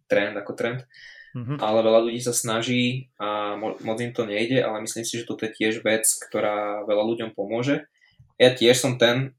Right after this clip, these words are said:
Speaker 1: v tej kategórii, že sa snažím, ale nejak som sa stále k tomu nedostal, ale myslím si, že to by bola dobrá rada aj, že skúsiť s tým začať. A určite to je aj to cvičenie a teda zároveň aktivita, ktorá ma baví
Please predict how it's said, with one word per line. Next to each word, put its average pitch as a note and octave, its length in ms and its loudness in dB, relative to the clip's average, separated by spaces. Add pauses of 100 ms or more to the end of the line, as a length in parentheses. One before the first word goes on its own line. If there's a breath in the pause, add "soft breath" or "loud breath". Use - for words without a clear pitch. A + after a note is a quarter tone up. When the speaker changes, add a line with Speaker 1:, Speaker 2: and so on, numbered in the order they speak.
(140)
Speaker 1:
v - 160 -12
tej A2+ 140 2
kategórii, A2+ 480 2
že A2+ 100 -2
sa A#2+ 140 -6
snažím, A#2 520 -2
ale G2+ 280 -2
nejak G#2 240 -6
som A2+ 100 -10
sa A#2 140 -8
stále G#2+ 320 -2
k - 80 -10
tomu A2 160 -6
nedostal, G#2+ 480 -2
ale G#2 240 -4
myslím G#2+ 240 -12
si, - 100 -8
že A2 140 -8
to A2 80 -20
by A2 80 -10
bola G#2+ 180 -2
dobrá G#2+ 300 0
rada G2+ 320 0
aj, G2+ 80 -4
že - 100 -10
skúsiť - 400 -8
s - 80 -2
tým A#2+ 200 -4 (1600)
začať. - 600 0 (960)
A A2+ 120 0 (520)
určite B2+ 360 -2
to B2+ 120 2
je B2 100 6
aj B2 140 6
to C#3 100 -2
cvičenie C3 540 0
a G#2+ 80 -4
teda A2+ 240 0
zároveň A2+ 440 2
aktivita, A2+ 600 -4
ktorá A2 320 2
ma A2+ 120 -2
baví A2 600 0